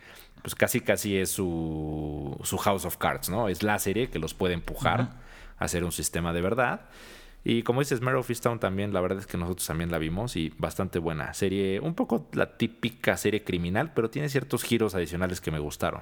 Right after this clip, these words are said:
Speaker 1: Entonces, es-, está bastante buena en H B O Max.
Speaker 2: Sí. Disney no tanto. Disney estuvo nominada también, eh, de Mandalorian.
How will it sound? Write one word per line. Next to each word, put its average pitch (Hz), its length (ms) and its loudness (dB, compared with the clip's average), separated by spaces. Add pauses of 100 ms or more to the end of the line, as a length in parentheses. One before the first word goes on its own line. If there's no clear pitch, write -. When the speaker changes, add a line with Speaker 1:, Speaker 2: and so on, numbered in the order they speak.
Speaker 1:
Entonces, - 400 -10
es-, 90 260 -4
está 95 220 2
bastante 101 340 0
buena 85 220 2
en 80 80 -2
H 82 180 -4
B 78 80 -2
O 76 60 -2
Max. - 340 -10 (1120)
Speaker 2:
Sí. 123 280 2 (520)
Disney 156 800 8
no 139 180 8
tanto. 190 460 4
Disney 135 420 4 (260)
estuvo 147 340 6
nominada 127 440 8
también, 117 840 6 (1400)
eh, 120 1300 6 (1700)
de 147 100 8
Mandalorian. 160 720 10